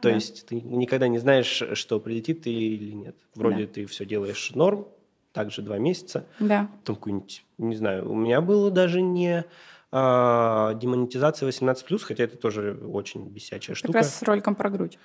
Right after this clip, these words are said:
Speaker 1: Это про восемнадцать плюс, да, там реально восемнадцать плюс —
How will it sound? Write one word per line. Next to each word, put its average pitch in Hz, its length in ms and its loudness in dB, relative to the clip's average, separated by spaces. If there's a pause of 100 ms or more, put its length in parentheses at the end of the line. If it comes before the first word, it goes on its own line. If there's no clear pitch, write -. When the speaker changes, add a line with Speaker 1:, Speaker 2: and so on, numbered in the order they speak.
(120)
Speaker 1:
Это 120 180 -4
про 156 140 2
восемнадцать 160 460 2
плюс, 202 200 0
да, 147 140 6
там 131 220 2
реально 113 420 4
восемнадцать 131 480 0
плюс — 185 180 -2